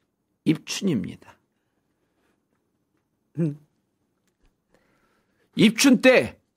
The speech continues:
Speaker 1: 무슨 일이 벌어지냐면 이런 얘기가 돌아요. 입춘 때 윤석열 후보에게 대운이 들어와서 안철수와 단일화를 하지 않아도 이긴다.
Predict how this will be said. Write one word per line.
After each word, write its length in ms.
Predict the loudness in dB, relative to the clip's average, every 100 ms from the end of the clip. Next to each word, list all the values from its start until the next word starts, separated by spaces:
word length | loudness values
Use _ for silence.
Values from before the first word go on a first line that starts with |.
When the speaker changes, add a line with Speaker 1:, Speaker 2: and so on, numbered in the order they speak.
| _ _ _ _ _ _ _ _ _
Speaker 1:
무슨 360 | 0 4 4 6
일이 160 | 6
벌어지냐면 880 | 6 6 4 4 2 4 4 2 0 -8 _ _ _ _ _ _ _ _ _ _ _ 2
이런 320 | 4 6 6
얘기가 240 | 6 4
돌아요. 360 | 2 0 -2 -6 _ _ _ _ 0
입춘 500 | 2 2 2 2 4
때 340 | 4 4 2 -8 _ _ _ _ _ _ _ _ _ _ _ -2
윤석열 500 | 4 6 6 6 6
후보에게 420 | 4 4 2 2 -2
대운이 480 | 2 4 6 6 4
들어와서 500 | 2 0 -2 -8 -18 _ _ _ -20 _ _ _ _ _ _ _ _ _
안철수와 640 | 0 0 2 0 0 -2 0
단일화를 420 | -4 0 0 0
하지 220 | -4 -6
않아도 260 | -6 -6 -6
이긴다. 520 | -6 -6 -8 -10